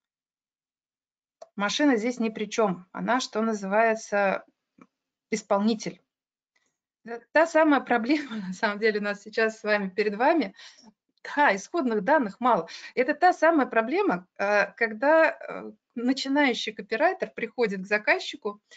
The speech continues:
и заказчик говорит: «Создай мне текст, напиши мне текст о компании». Э,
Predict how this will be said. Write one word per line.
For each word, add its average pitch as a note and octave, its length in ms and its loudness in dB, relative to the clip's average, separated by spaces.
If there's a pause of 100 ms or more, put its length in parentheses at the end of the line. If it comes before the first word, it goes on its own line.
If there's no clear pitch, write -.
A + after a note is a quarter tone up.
(280)
и C4 100 -4
заказчик B3+ 460 0
говорит: G#3+ 300 2
«Создай A3+ 320 0
мне D4+ 140 2
текст, - 300 -4
напиши B3+ 280 -4
мне D4+ 140 2
текст - 300 -4
о G#3 40 -4
компании». G3 640 0
Э, - 140 -14